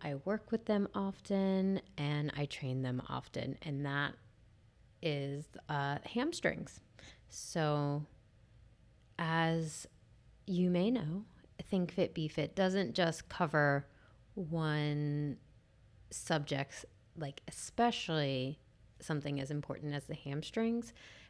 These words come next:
and we don't cover it once. I get into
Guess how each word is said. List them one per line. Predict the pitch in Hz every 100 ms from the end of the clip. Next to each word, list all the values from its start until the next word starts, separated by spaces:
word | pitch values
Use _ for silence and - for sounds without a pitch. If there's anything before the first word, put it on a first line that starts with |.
| -
and | - 160 151 147 147 147 147 143 - - - - - - - - - - - - - - - - - - - - - - 214 - 220
we |
don't | 226 214
cover | - 190 180
it | 147
once. | 139 - - - - - - -
I | 147 147 151 156 165 - - - -
get | 170 170 -
into | 170 165 160 - 160 147 143 139 143 143 143